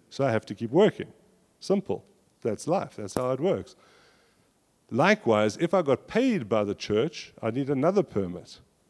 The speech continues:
And they won't give that permit out too quickly. So there's practical reasons,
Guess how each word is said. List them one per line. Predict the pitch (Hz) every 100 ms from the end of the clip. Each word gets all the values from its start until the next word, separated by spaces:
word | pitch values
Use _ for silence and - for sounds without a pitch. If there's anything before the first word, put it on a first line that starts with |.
| _
And | 104
they |
won't | 110 156 123
give | 175
that | 151 123
permit | - 113 110
out | 107 -
too | -
quickly. | - 214 - - - _ _ _ _
So | - 143
there's | 151 139
practical | - 202 - - - 104
reasons, | 98 95 85 120 -